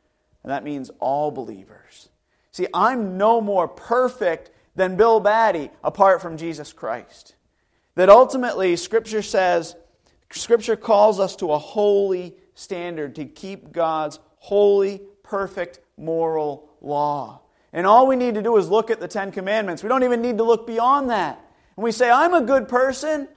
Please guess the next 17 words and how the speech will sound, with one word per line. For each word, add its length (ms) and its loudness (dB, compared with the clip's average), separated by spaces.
I've, 400 4
surely 460 2
I've 220 10
kept 180 0
the 100 -4
Ten 240 -2
Commandments. 680 -4
Have 120 2
I 100 10
ever 140 4
lied? 440 4
Well, 120 -12
yeah, 340 -2
I've, 180 -12
I've 240 -12
lied, 420 -6
right? 240 -16